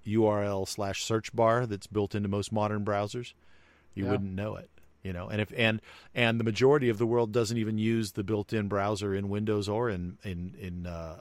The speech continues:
Speaker 1: a Mac. They, um, uh, you know, Safari and, and Explorer, or it's not Explorer now. What is the, what is the new one that's in Windows? I can't remember what they call it. Um,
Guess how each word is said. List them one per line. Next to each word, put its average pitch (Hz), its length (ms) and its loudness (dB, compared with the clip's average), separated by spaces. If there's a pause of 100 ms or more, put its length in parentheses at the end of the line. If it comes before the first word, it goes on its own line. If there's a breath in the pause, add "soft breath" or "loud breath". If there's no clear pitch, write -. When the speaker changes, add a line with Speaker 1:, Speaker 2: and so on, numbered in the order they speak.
Speaker 1:
a 87 80 -8
Mac. 85 440 -10 (380 loud breath)
They, 87 380 -6
um, 82 520 -10
uh, 78 280 -10 (120)
you - 120 -12
know, 82 160 -10
Safari 101 720 -4
and, 90 500 -6
and 92 160 -8
Explorer, 92 680 -4 (440 soft breath)
or 90 80 -8
it's 82 100 -12
not 90 140 -4
Explorer 85 400 -8
now. 80 180 -8
What 87 140 -10
is 85 160 -10
the, 82 320 -10
what 92 160 -10
is 85 120 -10
the 90 60 -12
new 85 180 -8
one 82 140 -8
that's 76 220 -12
in 80 100 -12
Windows? 76 340 -12
I 82 40 -16
can't - 160 -16
remember 82 80 -12
what 78 100 -14
they 85 80 -14
call 78 320 -12
it. - 140 -18 (560 soft breath)
Um, 85 380 -6